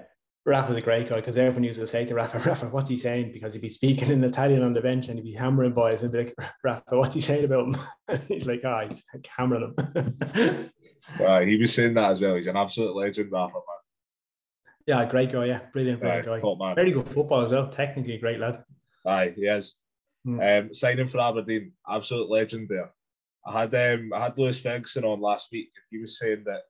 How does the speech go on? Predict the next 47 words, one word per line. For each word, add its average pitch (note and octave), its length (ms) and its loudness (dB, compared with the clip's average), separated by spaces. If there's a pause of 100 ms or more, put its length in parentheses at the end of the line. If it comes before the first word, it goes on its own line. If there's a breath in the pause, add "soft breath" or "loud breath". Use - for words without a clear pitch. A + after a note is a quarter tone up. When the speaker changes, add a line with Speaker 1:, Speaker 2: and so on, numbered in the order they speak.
Speaker 2:
as - 120 -14
soon A#2 160 -10
as A2 120 -8
you A2+ 60 -12
come A2+ 140 -6
off A2+ 220 0
the G#2+ 80 -14
phone A2 260 0
to G2 80 -12
Derek F#2+ 300 -4
McInnes, G#2+ 600 -8 (520)
you're G#2+ 160 -4
gonna G#2 300 -2
sign G#2 260 -4
for G2+ 140 -14
him, E2+ 120 -12
like, F#2 180 -10
no G#2+ 240 -4
ifs, - 460 -8
no G2 120 -10
buts. - 460 -10 (340)
Did G2+ 120 -8
you A#2 80 -6
get A2+ 140 -4
that A#2 180 -2
same A#2+ 200 -12
feeling? C3 320 -2 (1040)
Speaker 1:
Yeah, C#3+ 240 4
he's C3 200 0
very, C3+ 340 4
uh, A#2 200 0 (140)
very B2+ 200 0
persuasive, A#2+ 600 -4
Derek. A2+ 260 -2 (320)
When A2+ 120 -6
he, A2 60 -8
he A#2 160 -6 (180)
speaks - 440 -2
very A#2 340 0
well A2+ 180 -2
to A2 100 -12
lads A2+ 240 -6
and A2+ 80 -10
sells A2 320 -6
clubs G#2+ 280 -6
very G#2+ 200 -2
well. G#2+ 240 -4